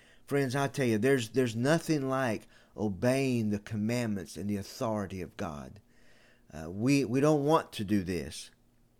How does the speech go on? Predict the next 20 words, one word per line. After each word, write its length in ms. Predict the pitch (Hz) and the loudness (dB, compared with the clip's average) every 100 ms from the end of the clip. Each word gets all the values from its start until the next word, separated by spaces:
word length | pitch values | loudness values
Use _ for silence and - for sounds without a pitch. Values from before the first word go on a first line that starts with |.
| _ _ _ - - | _ _ _ -20 -8
but 220 | 90 104 | -2 2
we 100 | 110 | 4
must. 520 | 104 110 82 - - - - - - - - | 4 2 0 -6 -10 -16 -20 -20 -20 -20 -8
And 100 | 104 | -4
as 120 | 104 | 0
we 160 | 107 131 | 4 6
obey 480 | 117 101 131 143 147 | 6 6 6 6 6
the 140 | 123 | 2
commandments 720 | - 113 104 131 143 139 - | -2 -2 0 0 0 -2 -4
of 140 | 120 104 | -6 -2
God, 300 | 104 87 82 | -2 -2 -6
as 140 | 90 | -4
we 180 | 104 117 | 0 0
follow 500 | - - 139 151 131 | 0 -2 2 2 0
Him, 360 | 120 151 107 | -2 -2 -2
as 160 | 98 92 | -2 -2
we 120 | 113 | 0
live 340 | 104 117 165 160 | 2 4 2 0
for 160 | 120 | -8
Him, 440 | 110 139 110 95 | -6 -4 -4 -6